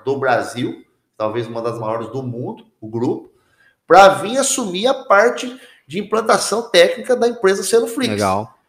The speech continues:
Speaker 1: Então não é qualquer pessoa que tem essa atitude de chegar lá e falar, "Ó, tá aqui minha carteira, eu estou me desligando porque eu acredito num projeto no Brasil de s-, licenciamento de mecânicas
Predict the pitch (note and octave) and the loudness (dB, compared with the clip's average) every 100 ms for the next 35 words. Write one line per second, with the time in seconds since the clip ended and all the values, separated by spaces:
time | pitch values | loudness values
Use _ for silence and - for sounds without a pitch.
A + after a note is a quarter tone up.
0 | - B2 D3 F3+ F3 F#3 G#3 G#3 G3+ F#3 | -14 -2 2 4 6 4 2 -2 -4 -4
1 | G3 G3 G#3+ A3 G#3+ G#3+ F#3+ F#3+ - F#3 | -4 -6 -6 -6 -6 -8 -8 -10 -8 0
2 | E3+ D3+ F#3+ G#3 G#3 C#3 F#2+ - - C3+ | 4 6 4 6 8 8 6 -2 -4 -2
3 | F3 D#3 D3+ C3 - E3 G#3 A3 G#3+ - | -2 0 2 2 2 2 2 2 -2 -10
4 | _ - D#3 D3+ - F3 F3 D3+ E3+ B2 | _ -4 -2 0 0 0 0 -4 -4 0
5 | D#3+ - G3+ G3 F#3 F#3+ G3 F#3+ G3 C3+ | -2 0 -2 0 -2 -4 -8 -6 -2 2
6 | C#3+ C#3+ D3+ F3 E3 B2 A2+ A3 C4 - | 2 0 0 4 6 4 -2 -4 -4 -6
7 | - - - D#3+ - - - - G#3+ - | -16 -20 -12 -8 -4 -4 -6 -6 -2 2
8 | - B3 B3 G3 F#3 B3 B3+ A3 G#3 - | 4 4 4 2 0 -4 -6 -6 -4 -4
9 | F#3 A#3 C4 B3+ B3+ - - | -2 -2 -2 -6 -8 -10 -16